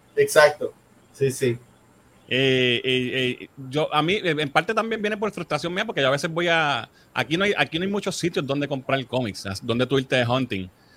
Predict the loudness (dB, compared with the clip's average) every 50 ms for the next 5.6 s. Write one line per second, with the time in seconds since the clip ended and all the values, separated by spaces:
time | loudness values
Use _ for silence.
0 | _ _ _ 2 4 6 8 6 6 6 4 4 4 4 4 4 2 2 4 4
1 | 4 4 4 0 -2 0 2 2 2 2 2 -2 -4 -4 2 4 6 6 6 6
2 | 4 2 2 2 2 4 4 4 4 4 2 2 4 4 4 4 6 6 6 6
3 | 6 4 4 2 2 -2 -4 -2 -2 -2 -2 -2 -4 -4 -2 -2 0 0 0 0
4 | 0 -2 -2 -2 -2 -2 -2 -2 -2 -4 -4 -2 0 0 0 0 0 2 2 4
5 | 4 2 2 0 -2 -2 -4 -4 -4 -6 -10